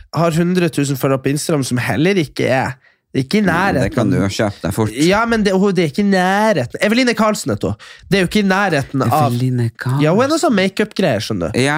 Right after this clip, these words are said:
Speaker 2: jeg har
Speaker 1: Men,
Speaker 2: sett,
Speaker 1: men
Speaker 2: hun
Speaker 1: hør
Speaker 2: var
Speaker 1: da.
Speaker 2: med på Bloggerne.
Speaker 1: Ok, det driter jeg i. Men, så poenget er at, eh, hun vant Årets Business, ikke sant?
Speaker 2: Ja.
Speaker 1: Og så er greia liksom det at, ehm, nå kjenner jo jeg mange av de her, og jeg hadde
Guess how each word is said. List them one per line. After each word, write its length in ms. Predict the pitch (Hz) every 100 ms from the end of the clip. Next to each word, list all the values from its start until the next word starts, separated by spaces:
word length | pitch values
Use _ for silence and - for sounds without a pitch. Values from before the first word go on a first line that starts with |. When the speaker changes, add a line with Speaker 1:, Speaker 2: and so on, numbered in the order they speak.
| 160
Speaker 2:
jeg 60 | 156
har 80 |
Speaker 1:
Men, 160 | 180 214
Speaker 2:
sett, 160 | - 190
Speaker 1:
men 100 | 196
Speaker 2:
hun 20 | 196
Speaker 1:
hør 80 | 160
Speaker 2:
var 80 | 180
Speaker 1:
da. 40 |
Speaker 2:
med 80 | 160
på 80 | 113
Bloggerne. 440 | 110 135 131 92 - - -
Speaker 1:
Ok, 260 | - - - 78 - -
det 160 | 135 131
driter 320 | 117 - 87
jeg 60 |
i. 240 | - _ 156
Men, 260 | 208 160 - _ - -
så 240 | - 190 190 -
poenget 320 | 196 214 185
er 160 | 156 143
at, 80 | - - - _ - 151
eh, 80 | 156
hun 220 | 196 190
vant 380 | 214 190 131 - 160
Årets 240 | 131 127
Business, 560 | 131 240 - 123 107 117
ikke 160 | 123
sant? 320 | 131 180 - - _
Speaker 2:
Ja. 260 | 104 107 110 113 _ _ _ _ _ -
Speaker 1:
Og 100 | 156
så 140 | 202 190
er 20 |
greia 240 | 185 180
liksom 240 | 147 - 131
det 80 |
at, 240 | 117 110 - - - _ 123
ehm, 300 | 120 117 117 - - - - _ -
nå 80 | 190
kjenner 320 | 202 208 220
jo 60 | 185
jeg 120 | 151
mange 220 | 135 131
av 80 | 131
de 60 | 127
her, 220 | 131 135
og 60 | 107
jeg 80 | 131
hadde 300 | 170 139